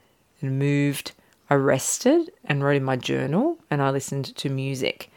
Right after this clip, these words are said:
from an inspiring, heart-centered artist I love called Fia. And I'll put a link. Some of you know her. If you've been on my retreats, you've heard some of her songs. I'll put a link in the episode description to her music.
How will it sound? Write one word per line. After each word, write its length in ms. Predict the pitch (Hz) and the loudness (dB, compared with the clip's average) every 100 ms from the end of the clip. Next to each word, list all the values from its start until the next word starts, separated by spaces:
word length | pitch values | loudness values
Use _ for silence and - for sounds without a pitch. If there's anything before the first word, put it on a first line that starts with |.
| _ _ | _ _
from 260 | - 147 | -4 0
an 60 | 135 | 0
inspiring, 1080 | 139 131 - 156 139 139 139 143 143 139 139 - | -2 -4 0 2 4 2 0 0 -4 -4 -8 -12
heart-centered 1040 | - 151 135 - - - - 135 131 139 - | -2 2 4 2 -4 -8 -2 -2 -2 -4 0
artist 500 | 113 120 - 131 - | 0 0 -2 -8 -4
I 100 | 139 | -2
love 260 | 131 123 - | 0 0 -2
called 300 | - 131 135 - | -6 -6 -8 -12
Fia. 460 | - 127 117 85 - _ _ - - _ _ | -4 -2 0 -4 -10 _ _ -20 -20 _ _
And 80 | - | -6
I'll 80 | 143 | -6
put 180 | - 160 | -4 0
a 60 | |
link. 420 | 147 135 123 - - - | 0 0 -4 -10 -16 -2
Some 180 | - 165 | 4 6
of 120 | 135 | 4
you 100 | 127 | 2
know 180 | 117 123 | 0 0
her. 300 | 135 - - _ _ - - - _ - | 0 -2 -4 _ _ -20 -20 -20 _ -8
If 100 | 131 | -4
you've 120 | 139 | 4
been 160 | 156 | 6
on 80 | 131 | 6
my 100 | 120 | 4
retreats, 440 | 117 - - - - | 2 0 -2 -2 -6
you've 120 | 123 | -4
heard 240 | 151 135 | -4 -4
some 140 | 151 156 | -4 -6
of 120 | 131 | -4
her 100 | 139 | -6
songs. 540 | - 139 135 135 - _ _ _ _ _ | -6 -6 -6 -8 -12 _ _ _ _ _
I'll 80 | - | -6
put 180 | - 165 | -2 0
a 40 | |
link 240 | 147 135 127 | 0 -4 -6
in 80 | 143 | -6
the 100 | - | -6
episode 400 | - - 160 196 | -8 -6 -4 -4
description 460 | 143 - - 147 | -6 -8 -6 -6
to 100 | 135 | -4
her 80 | 147 | -4
music. 520 | 135 135 127 104 - | -2 -4 -4 -6 -10